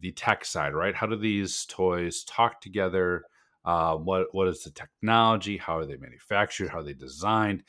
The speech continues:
And I know I've been to <laughs> enough trade shows in my life that I know you're not gonna have, like, "Oh, here's our inventor. He will answer your questions," right? That's not how these things work. But it, it did surprise me,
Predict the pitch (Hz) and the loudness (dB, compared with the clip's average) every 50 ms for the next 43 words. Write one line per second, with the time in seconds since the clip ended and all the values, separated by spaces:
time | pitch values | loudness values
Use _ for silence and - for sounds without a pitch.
0 | - - - _ _ - 117 151 156 156 135 117 107 98 95 92 95 95 - 120 | -20 -20 -20 _ _ -4 0 2 2 4 4 6 6 6 6 4 4 2 4 2
1 | 117 107 - - - - 85 80 - - _ _ _ _ _ _ _ - - - | 2 2 0 -6 -8 -8 -8 -8 -10 -12 _ _ _ _ _ _ _ -12 -6 -4
2 | 104 110 107 101 92 73 - - - - - 113 110 98 - - - - 98 - | -2 -2 0 0 0 0 -2 -4 -6 -2 2 2 2 2 2 -2 -4 -4 -4 -4
3 | - - - - - - - - - - 104 107 - - - - - - - - | -6 -8 -12 -14 -14 -10 -10 -10 -6 -2 -2 -2 -2 -4 -8 -16 -16 -16 -18 -6
4 | _ 120 123 120 127 123 147 139 123 113 113 113 - - 107 101 101 101 98 90 | _ 2 6 6 8 8 8 6 6 6 6 6 6 4 2 4 4 4 4 4
5 | 90 87 85 - - 135 - 127 85 - - _ _ _ _ 262 277 208 123 - | 4 0 0 -2 0 4 4 4 4 4 0 _ _ _ _ 2 4 4 6 6
6 | 98 87 98 120 143 156 175 147 120 - 85 76 - - - 98 92 87 85 78 | 4 4 6 4 6 4 4 2 2 2 -2 -6 -6 -4 -4 -4 -2 -2 -2 -4
7 | 80 82 78 - - 120 127 131 - 170 143 120 - - - 71 156 113 113 117 | -6 -8 -8 -6 -4 -4 -4 2 6 8 8 8 6 2 -4 -2 0 2 4 4
8 | 127 120 - 131 123 110 117 107 101 95 87 - 90 87 73 76 76 78 73 - | 2 2 4 2 2 4 2 2 0 -2 -4 -6 -8 -10 -10 -8 -6 -6 -6 -8
9 | - _ _ _ - - - _ _ _ - 117 127 131 107 127 139 120 107 - | -10 _ _ _ -20 -20 -20 _ _ _ 8 8 8 8 8 4 2 0 0 0
10 | - 143 151 147 147 - - 131 - - - 110 95 90 92 98 95 - - - | 2 2 2 2 0 -2 -4 -4 -4 -2 2 2 4 4 4 4 2 0 -4 -6
11 | 90 85 85 85 85 82 | -6 -6 -4 -4 -4 -6